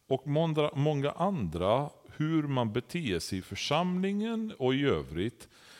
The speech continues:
så kan man undra, har vi överhuvudtaget ens mött Jesus?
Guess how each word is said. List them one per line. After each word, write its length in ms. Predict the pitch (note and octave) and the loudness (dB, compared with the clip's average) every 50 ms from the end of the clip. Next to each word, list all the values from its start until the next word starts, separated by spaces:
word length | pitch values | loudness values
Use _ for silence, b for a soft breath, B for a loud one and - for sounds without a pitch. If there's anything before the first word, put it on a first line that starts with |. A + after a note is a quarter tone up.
| B B B B B B | B B B B B B
så 340 | - - - - C#3 B2+ B2+ | -12 -10 0 4 4 4 4
kan 240 | C3 - E3 D3 C#3+ | 4 2 2 4 4
man 200 | C#3 C3+ C3+ D3 | 4 2 4 4
undra, 480 | D#3+ D#3 B2 G#2 F2+ G2+ G#2+ G#2+ A2 - | 4 4 2 2 4 4 4 4 4 2
har 380 | - - - C#3 E3 G#3+ B3 C4 | -4 -2 2 4 4 4 4 2
vi 280 | B3 G3+ G#3 G#3+ - | 0 -2 -4 -4 -2
överhuvudtaget 1300 | E3 E3 F3+ F#3+ F#3+ F#3 F3 D#3 G3 G3 G3 F3+ D#3+ - - E3+ C3 E2+ D#2+ D#2+ D#2+ B2 F3+ - - - | 0 0 -2 0 0 -2 0 0 -2 -4 -4 -8 -8 -4 0 2 2 2 0 0 -2 -4 -4 -4 -2 -2
ens 300 | D#3 C#3 B2 - - - | -2 0 0 -4 -4 -2
mött 460 | G2+ G2+ A#2 F3 D4 C4 - - - | 0 0 0 0 -2 -4 -8 -12 -12
Jesus? 800 | - D#2 C2+ B1 - - - - - - - - - - - - | -10 -10 -10 -10 -12 -12 -14 -14 -16 -16 -14 -12 -12 -12 -12 -16